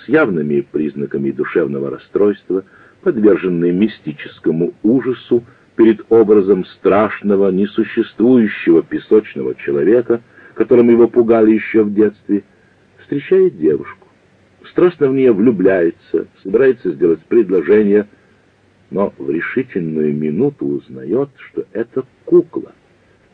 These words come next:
сооружённая двумя учёными-шарлатанами. Он сходит с ума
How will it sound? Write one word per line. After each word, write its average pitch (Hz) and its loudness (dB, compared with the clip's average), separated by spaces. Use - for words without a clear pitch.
сооружённая 139 0
двумя 82 -2
учёными-шарлатанами. 117 -4
Он 131 -4
сходит 104 0
с - -10
ума 117 -4